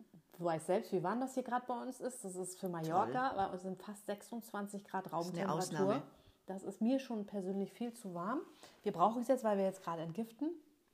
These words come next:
Speaker 2: Hm.
Speaker 1: Aber wo hast du das? In Deutschland wäre sowas ja schon kriminell
Speaker 2: Hm.
Speaker 1: <laughs> heutzutage.
Speaker 2: Hm.
Speaker 1: Und auf Mallorca überhaupt eine beheizte Finca zu finden, ne?
Speaker 2: Ist
Speaker 1: Aber es
Speaker 2: kaum.
Speaker 1: kostet halt alles Geld, ne? Und
Speaker 2: Ja.
Speaker 1: jetzt muss man sich überlegen, macht das überhaupt im Sinn, im Winter zu vermieten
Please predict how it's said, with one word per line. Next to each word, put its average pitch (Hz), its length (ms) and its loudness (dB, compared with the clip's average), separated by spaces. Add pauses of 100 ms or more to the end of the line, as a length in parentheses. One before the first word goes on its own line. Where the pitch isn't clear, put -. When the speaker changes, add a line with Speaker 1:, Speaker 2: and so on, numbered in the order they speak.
(100)
Speaker 2:
Hm. 180 220 -2
Speaker 1:
Aber 156 200 -4
wo 147 120 -6
hast - 240 -8
du 226 60 -4
das? 143 240 -10 (320)
In 180 160 -2
Deutschland 165 420 0
wäre 160 160 0
sowas 160 320 -2
ja 160 100 -6
schon 156 240 -10 (120)
kriminell 175 560 0 (260)
Speaker 2:
Hm. 160 340 0
Speaker 1:
<laughs> - 20 10
heutzutage. 180 960 4 (160)
Speaker 2:
Hm. 320 380 -2
Speaker 1:
Und 214 180 2
auf 196 160 4
Mallorca 185 480 6
überhaupt 175 280 2
eine 202 120 4
beheizte 185 480 0
Finca 202 400 -2
zu 180 180 -6
finden, 208 420 -4
ne? 170 200 -6
Speaker 2:
Ist - 260 -8
Speaker 1:
Aber 277 160 4
es 254 60 -2
Speaker 2:
kaum. - 80 -8
Speaker 1:
kostet 202 240 -2
halt 139 120 -6
alles 139 260 -12
Geld, 180 200 -12 (200)
ne? 165 140 -18 (380)
Und 214 140 -4
Speaker 2:
Ja. 202 60 2
Speaker 1:
jetzt 180 160 0
muss 185 120 -2
man 202 140 0
sich 202 120 0
überlegen, 202 440 2 (140)
macht 208 180 -2
das 208 80 -6
überhaupt 190 320 -2
im 185 200 -4
Sinn, 277 300 4
im 233 200 0
Winter 262 300 2
zu 220 120 -10
vermieten 190 580 -2